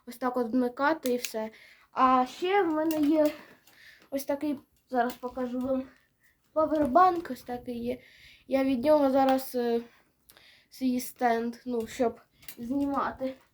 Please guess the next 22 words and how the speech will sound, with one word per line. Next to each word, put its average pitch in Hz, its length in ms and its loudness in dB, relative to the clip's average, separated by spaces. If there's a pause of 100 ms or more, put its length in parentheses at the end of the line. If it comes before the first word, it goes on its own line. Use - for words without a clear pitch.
(480)
для 247 160 -2
вас. 240 400 -4
Тому, 370 680 8 (540)
е, 254 720 2
і 285 120 -2
ще 285 380 4 (400)
одна 302 280 4
новина, 302 460 4
я 339 120 8
зараз 277 280 0
не 294 100 -2
новини 330 380 4
знімаю, 269 460 2
але 285 120 2
хотів 294 320 -8
розповісти. 269 800 -6 (800)
Е, 240 280 2
я 302 220 8
міг 349 260 8
би 277 160 4
вас 269 220 2
втратити 226 840 -4